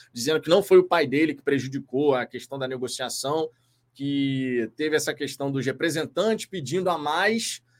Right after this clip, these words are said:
né, coisas que, inclusive, eram indevidas. Então, o Botafogo tá na expectativa aí pra ver como é que se desenrola esse caso. Só que já surgiu o Gavião, né? Não tô falando do Corinthians, não.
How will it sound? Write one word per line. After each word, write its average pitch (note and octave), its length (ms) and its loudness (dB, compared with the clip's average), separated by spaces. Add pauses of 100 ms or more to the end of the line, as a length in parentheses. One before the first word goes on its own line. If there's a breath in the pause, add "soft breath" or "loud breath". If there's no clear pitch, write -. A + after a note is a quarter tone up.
(140)
né, D#3+ 160 0
coisas F#3+ 400 4
que, - 100 -10
inclusive, F3 560 -2
eram E3+ 120 2
indevidas. G3 800 2 (520)
Então, C#3+ 200 2
o - 20 -2
Botafogo F3 460 2
tá F#3+ 120 -2
na F#3+ 60 -4
expectativa F#3 640 -4
aí F#3 60 4
pra F#3 160 -2
ver F3 140 -4
como F3+ 140 -6
é F3+ 60 -2
que - 80 -10
se - 80 -8
desenrola F3 380 -2
esse G3 180 -2
caso. A#2 400 -2
Só F#3+ 380 2
que F3 480 2 (360)
já E3 320 2
surgiu A3+ 600 2
o B3+ 60 -2
Gavião, G#3+ 580 4
né? D#3+ 240 0 (160)
Não B2 80 -10
tô D#3+ 140 -6
falando E3+ 220 2
do E3 80 -2
Corinthians, E3 420 -2
não. A#2+ 200 -4